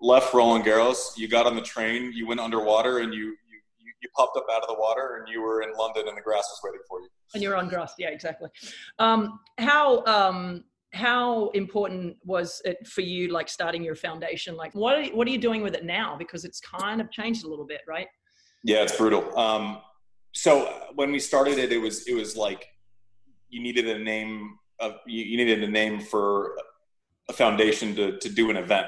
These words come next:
Speaker 1: right? I, I thought it was, we did a tennis clinic in a parking lot. So,
Speaker 2: yeah.
Speaker 1: um,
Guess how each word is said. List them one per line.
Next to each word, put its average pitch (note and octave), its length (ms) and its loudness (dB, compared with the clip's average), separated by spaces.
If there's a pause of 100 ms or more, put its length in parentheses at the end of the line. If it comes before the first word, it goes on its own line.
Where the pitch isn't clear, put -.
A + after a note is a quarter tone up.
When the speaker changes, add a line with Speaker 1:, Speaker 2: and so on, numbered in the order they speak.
Speaker 1:
right? F#2+ 220 -4
I, A2+ 280 0
I A2 60 -4
thought B2+ 140 6
it A2 80 2
was, G2+ 240 -8 (640)
we B2 60 -2
did A#2+ 160 0
a G#2 220 0 (220)
tennis B2+ 240 -2
clinic A2+ 240 -2
in G2 60 -4
a F#2 60 -6
parking G2 400 -4
lot. D#2+ 240 -10
So, F#2+ 380 -2 (180)
Speaker 2:
yeah. F3 140 -8 (380)
Speaker 1:
um, - 360 -2